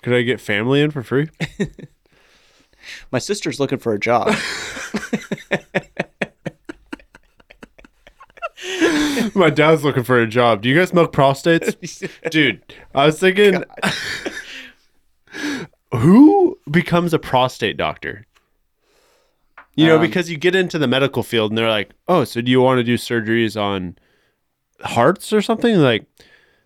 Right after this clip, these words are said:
Speaker 1: I was thinking more like prostates and stuff like that. They're like, "Hmm." <laughs> You know,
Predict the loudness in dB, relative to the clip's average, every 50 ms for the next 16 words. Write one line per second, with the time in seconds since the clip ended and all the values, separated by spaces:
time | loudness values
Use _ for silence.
0 | _ _ _ _ -2 -2 0 0 0 0 0 2 2 4 4 2 2 0 -2 -4
1 | -4 0 2 2 2 2 0 -2 0 2 2 2 2 0 -4 -8 -18 -20 -20 _
2 | _ -4 -4 -4 -4 -2 -2 -4 -2 0 -2 -2 -2 -2 -2 0 0 0 0 -2
3 | _ _ _ _ _ _ -4 -2 0 0 -2 -4 -8 -16 _ -20 -20 -20 -20 _
4 | _ _ _ -4 -2 0 0 0 0 -2 -4 -4 -4 -4 -4 -4 -6 -6 _ -4
5 | 0 2 4 4 6 6 6 6 4